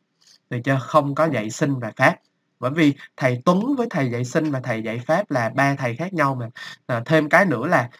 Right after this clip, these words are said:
cái thầy dạy môn sinh với thầy dạy môn tiếng Pháp là hai môn đó phải là hai môn khác nhau, không có đi chung một cặp được. Sinh và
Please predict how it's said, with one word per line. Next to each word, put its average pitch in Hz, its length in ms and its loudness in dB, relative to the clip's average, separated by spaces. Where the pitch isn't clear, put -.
cái 196 140 -2
thầy 135 220 0
dạy 113 200 -4
môn 139 420 -2
sinh 156 380 0
với 170 180 -4
thầy 120 200 -4
dạy 98 140 -4
môn 131 240 -4
tiếng 147 160 0
Pháp 180 260 -2
là 104 140 -10
hai 123 220 -4
môn 135 220 -4
đó 127 240 2
phải 113 120 -4
là 139 80 -6
hai 123 200 -4
môn 127 220 -6
khác 175 180 -10
nhau, 139 280 2
không 156 300 0
có 160 100 4
đi 170 240 2
chung 151 180 2
một 120 200 -6
cặp - 220 -4
được. 123 200 -4
Sinh 135 280 -4
và 110 140 -6